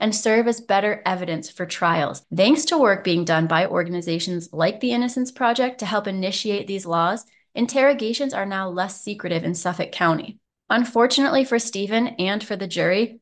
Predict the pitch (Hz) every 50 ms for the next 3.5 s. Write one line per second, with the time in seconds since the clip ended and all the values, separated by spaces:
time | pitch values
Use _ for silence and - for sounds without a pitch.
0 | _ _ 214 226 220 233 220 214 214 196 196 196 185 185 190 202 214 220 220 220
1 | 214 202 190 185 190 196 196 185 180 175 185 180 180 175 - - 175 165 175 160
2 | - - 165 - 165 - - 180 170 170 165 165 180 170 170 170 165 - 165 165
3 | 160 160 160 160 160 160 - - 165 165